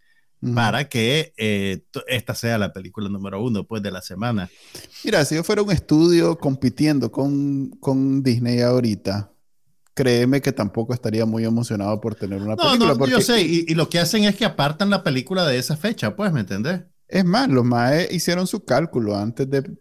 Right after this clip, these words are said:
Speaker 1: poner la película en los cines, que para este día ya tenían que haber salido de ahí, porque
Speaker 2: Claro.
Speaker 1: estos maes venían,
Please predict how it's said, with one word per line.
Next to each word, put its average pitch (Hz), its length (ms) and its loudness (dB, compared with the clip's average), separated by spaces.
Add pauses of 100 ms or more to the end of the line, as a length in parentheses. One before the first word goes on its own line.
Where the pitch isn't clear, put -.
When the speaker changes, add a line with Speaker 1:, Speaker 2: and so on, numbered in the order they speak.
(120)
Speaker 1:
poner 123 340 2
la 101 200 0
película 113 400 -4
en 131 80 0
los 139 120 0
cines, 127 440 -2 (360)
que 117 160 0
para 113 380 2
este 160 320 0
día 160 240 4
ya 143 140 4
tenían 131 340 2
que 123 100 -2
haber 123 220 2
salido 107 420 -2
de 95 120 -2
ahí, 90 220 -10 (200)
porque 107 300 -4
Speaker 2:
Claro. 107 200 2
Speaker 1:
estos 120 120 -2
maes 117 260 0
venían, 185 560 0